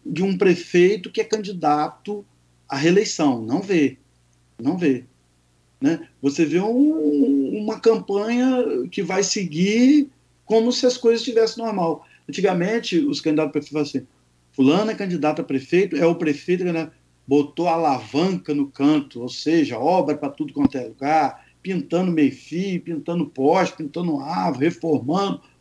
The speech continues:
prometendo, tocando, dava aquele boom, dava aquela, "agora vai, a administração pública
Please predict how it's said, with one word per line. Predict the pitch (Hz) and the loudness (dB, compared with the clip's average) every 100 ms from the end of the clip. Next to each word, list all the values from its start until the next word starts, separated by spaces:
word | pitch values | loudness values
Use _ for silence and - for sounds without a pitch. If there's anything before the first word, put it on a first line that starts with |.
| - | -4
prometendo, | 185 196 180 147 - 170 196 - | 2 4 2 -2 -2 -2 -2 -6
tocando, | 196 180 - 156 190 208 - - - - | -6 -6 -4 -2 0 -2 -8 -12 -20 -12
dava | - 180 | 0 0
aquele | 202 - 208 | 0 -4 -4
boom, | 160 123 170 208 | -4 0 2 2
dava | 170 147 | -4 -4
aquela, | 151 175 180 - - - | -4 -2 -2 -4 -12 -10
"agora | 123 147 190 180 | -4 2 2 2
vai, | 117 139 160 165 135 110 _ _ - | -2 0 2 2 -2 -4 _ _ -10
a | |
administração | 135 156 160 160 170 | -6 -4 -4 -4 -4
pública | 165 160 165 - 175 | -2 2 2 0 -6